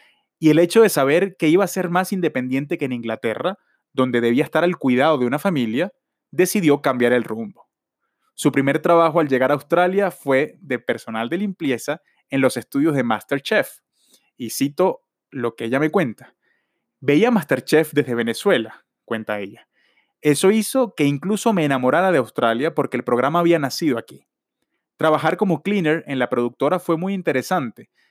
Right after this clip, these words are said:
Siempre me dejaban cosas de regalos, comida, entre otras cosas que ellos no querían. Fue muy curioso trabajar en el lugar donde se producía lo que me había hecho pensar en este país. En la mañana trabajaba como niñera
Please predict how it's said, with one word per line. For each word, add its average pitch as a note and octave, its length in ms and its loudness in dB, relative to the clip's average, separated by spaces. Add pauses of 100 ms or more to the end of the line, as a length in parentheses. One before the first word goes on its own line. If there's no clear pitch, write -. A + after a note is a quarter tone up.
(100)
Siempre C3 400 -2
me C#3+ 80 0
dejaban B2+ 360 0
cosas C3 360 -4
de B2+ 80 -2
regalos, C#3 800 0
comida, C3 760 -2 (380)
entre C3 240 -2
otras D3 220 -2
cosas C#3+ 380 -2
que B2+ 140 -2
ellos C3 400 -2
no C#3 240 -2
querían. G#2+ 380 -10 (720)
Fue D#3 340 0
muy F3+ 260 2
curioso C#3+ 480 2
trabajar B2 380 -2
en E3 80 -4
el D3+ 80 -2
lugar C3 320 0
donde E3+ 220 -2
se C3 120 -4
producía F3+ 680 -2
lo D3 180 2
que C#3+ 80 -4
me C3+ 100 -2
había C#3+ 240 2
hecho D#3 240 -2
pensar B2+ 440 -4
en B2 100 -4
este A#2+ 220 -6
país. A2 480 -8 (420)
En C3+ 160 -2
la B2 80 0
mañana C3 380 0
trabajaba C#3 420 0
como F#3 220 -2
niñera D#3+ 460 0